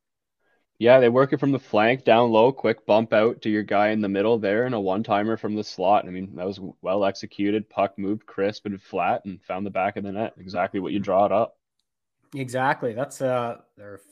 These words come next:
Speaker 2: fourth goal on the power play in the last five games for the Kraken. So really good pace right there. Uh, that's good productivity coming from your power play. Um, but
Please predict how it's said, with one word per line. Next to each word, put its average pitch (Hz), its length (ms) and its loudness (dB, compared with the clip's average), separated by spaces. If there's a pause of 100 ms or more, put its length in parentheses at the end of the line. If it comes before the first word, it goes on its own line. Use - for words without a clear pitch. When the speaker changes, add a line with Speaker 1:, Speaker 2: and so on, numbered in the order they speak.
Speaker 2:
fourth 160 560 -4
goal 135 260 -2
on 143 100 0
the 127 60 -2
power 123 300 -6
play 120 160 -10
in 113 80 -10
the 110 80 -12
last 113 320 -12
five 110 240 -12
games 120 260 -12
for - 80 -18
the 117 80 -10
Kraken. 117 480 -10
So 107 360 -12
really 151 280 4
good 135 260 -4
pace 117 360 -6
right 113 200 -8
there. 113 340 -8 (420)
Uh, 101 240 -12
that's 110 180 -12
good 113 220 -6
productivity 110 640 -10
coming 104 260 -12
from 104 220 -14
your 98 80 -12
power 98 320 -10
play. 98 320 -10 (440)
Um, 92 380 -12
but 104 200 -12